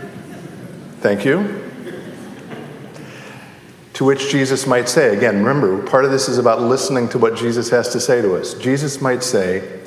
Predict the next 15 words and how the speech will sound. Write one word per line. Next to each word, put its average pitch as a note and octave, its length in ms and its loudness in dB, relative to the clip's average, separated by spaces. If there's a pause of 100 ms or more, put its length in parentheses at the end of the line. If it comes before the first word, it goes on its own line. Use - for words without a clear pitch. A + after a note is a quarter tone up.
(920)
"But A#2+ 140 2
I'm A#2 220 2
with C3 280 2
you F2+ 200 -6 (1300)
here - 520 -2 (1400)
and G2 220 -6
now. F2+ 420 -4 (1400)
And G#2 300 2
this - 600 0
is G#2 160 -2
the G#2+ 120 -8 (340)
only A#2+ 460 -2 (380)
time F2+ 560 -4 (1040)
that F#2 180 -4
matters." E2 640 -10